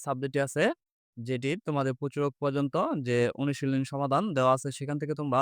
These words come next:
দেখে নিতে পারো। তারপর হচ্ছে তোমাদের সংক্ষিপ্ত থাকবে যে পি টাকায় আর পার্সেন্ট হলে মুনাফা এন বছরে সরল মুনাফা চক্রবৃদ্ধি মুনাফা কত হবে? এভাবে তোমাদের সংক্ষিপ্ত থাকবে,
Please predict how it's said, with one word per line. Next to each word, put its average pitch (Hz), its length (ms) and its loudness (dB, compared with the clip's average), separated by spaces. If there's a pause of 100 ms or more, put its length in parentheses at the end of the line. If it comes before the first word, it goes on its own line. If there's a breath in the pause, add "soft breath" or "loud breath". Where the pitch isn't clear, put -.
দেখে 131 200 -2
নিতে 135 180 -4
পারো। 123 180 2 (800)
তারপর 180 260 -4
হচ্ছে 208 220 -4
তোমাদের 196 240 2 (100)
সংক্ষিপ্ত 156 340 0 (100)
থাকবে 135 260 0 (160)
যে 127 60 0 (120)
পি 156 140 -2 (500)
টাকায় 139 360 0 (280)
আর 143 100 6 (100)
পার্সেন্ট 143 520 2
হলে 117 220 2 (540)
মুনাফা 143 500 0 (280)
এন 139 120 0 (160)
বছরে 131 320 0 (140)
সরল 131 320 2 (160)
মুনাফা 135 360 2 (140)
চক্রবৃদ্ধি 139 600 -2 (200)
মুনাফা 131 420 0
কত 135 140 -2 (100)
হবে? 120 220 2 (840)
এভাবে 180 300 -2
তোমাদের 160 340 2
সংক্ষিপ্ত 156 340 -2 (120)
থাকবে, 139 220 0